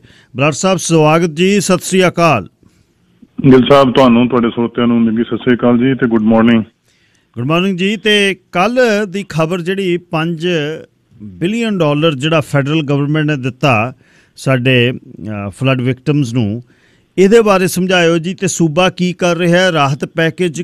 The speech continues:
Speaker 1: ਕਦ ਤੱਕ ਅਨਾਉਂਸ ਹੋਣਗੇ ਜੀ ਅੱਗੇ?
Speaker 2: ਅ, ਜੀ ਗਿੱਲ ਸਾਹਿਬ, ਆਪਾਂ ਨੂੰ ਜਿਵੇਂ ਸਾਰਿਆਂ ਨੂੰ ਪਤਾ ਕਿ ਹੜ੍ਹਾਂ ਤੇ ਤੂਫਾਨ ਦੇ ਕਰਕੇ ਬੀ ਸੀ ਦੇ ਵਿੱਚ ਬਹੁਤ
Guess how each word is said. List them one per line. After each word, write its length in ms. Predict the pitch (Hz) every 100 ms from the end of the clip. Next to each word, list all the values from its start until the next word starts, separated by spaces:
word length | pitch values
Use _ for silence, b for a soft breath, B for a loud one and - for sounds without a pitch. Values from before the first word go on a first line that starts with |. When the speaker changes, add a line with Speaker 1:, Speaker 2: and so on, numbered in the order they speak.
| -
Speaker 1:
ਕਦ 280 | 170 170 196
ਤੱਕ 420 | - 180 - 170
ਅਨਾਉਂਸ 360 | 160 151 147
ਹੋਣਗੇ 340 | 139 143 131 104
ਜੀ 160 | 85 67 _ - 127
ਅੱਗੇ? 260 | 117 107 - _ _ _ B B B B B B B B B _ 165
Speaker 2:
ਅ, 200 | 147 151
ਜੀ 240 | 151 156 185
ਗਿੱਲ 160 | 185 180
ਸਾਹਿਬ, 280 | 196 196 185 190 190 185
ਆਪਾਂ 320 | 170 - 170
ਨੂੰ 380 | 175 180 175 165
ਜਿਵੇਂ 280 | 151 151 147
ਸਾਰਿਆਂ 300 | 143 135 135
ਨੂੰ 140 | 139
ਪਤਾ 260 | 131 139 151
ਕਿ 140 | 143
ਹੜ੍ਹਾਂ 640 | 123 143 143 139 131 123 127
ਤੇ 440 | - 131 127 123
ਤੂਫਾਨ 560 | - 120 - 117 120 127
ਦੇ 100 | 123
ਕਰਕੇ 320 | 117 117 120
ਬੀ 180 | 110 113
ਸੀ 200 | 127 117
ਦੇ 80 |
ਵਿੱਚ 160 | 117 107
ਬਹੁਤ 260 | 110 139